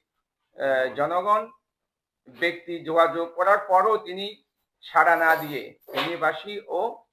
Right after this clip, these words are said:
ট্রাস্টিদের মতামতকে গুরুত্ব না দিয়ে মেয়াদ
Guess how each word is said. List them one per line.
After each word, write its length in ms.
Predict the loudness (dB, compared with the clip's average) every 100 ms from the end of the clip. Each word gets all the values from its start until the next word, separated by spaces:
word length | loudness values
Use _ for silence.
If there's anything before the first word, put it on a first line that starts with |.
| _
ট্রাস্টিদের 840 | 0 0 -2 -6 -2 -2 -4 -16 _ _ _ -2
মতামতকে 960 | -2 2 2 2 0 0 -4 -4 -8 _ _ -14
গুরুত্ব 380 | -10 -10 -8 -4
না 200 | 0 -2
দিয়ে 420 | -4 -10 -12 -12 _ _ -14
মেয়াদ 320 | -2 2